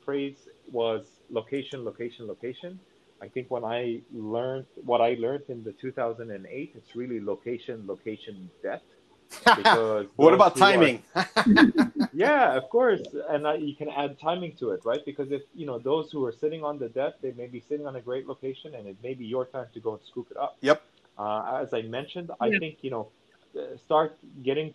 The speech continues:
Speaker 1: pre-approved for lines of credit, not necessarily use it now, but just, you know, have it open for you. And, you know, keep in mind that I think the banks, if they come into a situation where they're dealing with, with, uh, short sales and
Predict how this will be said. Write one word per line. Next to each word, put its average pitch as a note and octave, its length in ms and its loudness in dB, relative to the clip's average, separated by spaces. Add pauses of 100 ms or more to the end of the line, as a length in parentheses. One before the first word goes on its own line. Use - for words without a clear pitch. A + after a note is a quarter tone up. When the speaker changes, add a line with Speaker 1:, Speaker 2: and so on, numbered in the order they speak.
Speaker 1:
pre-approved D3+ 760 -4
for G#2+ 320 -2 (100)
lines C3 320 -4
of C#3 200 -10
credit, C3+ 300 -4 (120)
not A2+ 380 -12
necessarily C3+ 400 -8
use C3+ 320 -10
it D3+ 160 -10
now, D3+ 160 -8
but C3+ 180 -10
just, - 160 -16 (300)
you A2+ 100 -16
know, F#2 160 -14
have B2+ 180 -2
it C#3 120 -10
open C#3 420 -6
for C#3 160 -2
you. F3+ 200 -10 (580)
And, D3 500 -8
you E3+ 80 -8
know, D#3 100 -6
keep F#3+ 280 -10
in F3+ 100 -6
mind F3+ 240 -4
that C3 100 -4
I C3+ 100 -4
think E3+ 220 -12
the C#3 80 -4
banks, C#3+ 360 -4
if C#3 200 -10
they C3+ 120 -4
come D#3+ 260 -10
into D#3+ 160 -8
a D3 40 -6
situation C#3 640 -8
where A2+ 140 -2
they're A2 140 -2
dealing C3 360 -4
with, A#2+ 200 0 (540)
with, A2 300 -8
uh, G#2 260 -2
short D3+ 360 -2
sales G#3 280 -10 (1120)
and A#2+ 160 -10